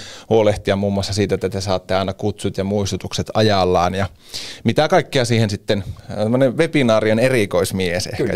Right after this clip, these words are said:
Speaker 1: jopa. <laughs> Ja toisella puolen pöytää sitten Tiaisen Mika, huomenta vielä kerran.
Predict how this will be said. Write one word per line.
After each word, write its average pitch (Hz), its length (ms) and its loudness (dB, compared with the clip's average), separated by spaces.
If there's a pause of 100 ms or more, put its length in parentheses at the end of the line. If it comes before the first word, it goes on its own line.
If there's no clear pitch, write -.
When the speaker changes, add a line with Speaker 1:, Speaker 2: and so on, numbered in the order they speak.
Speaker 1:
jopa. 104 220 0 (140)
<laughs> - 120 4 (1040)
Ja 151 300 4 (100)
toisella 160 380 4
puolen 135 340 2
pöytää 120 480 4
sitten 104 460 -2 (200)
Tiaisen 104 380 2
Mika, 90 440 -2
huomenta 76 680 -2
vielä 80 260 -6
kerran. - 400 -8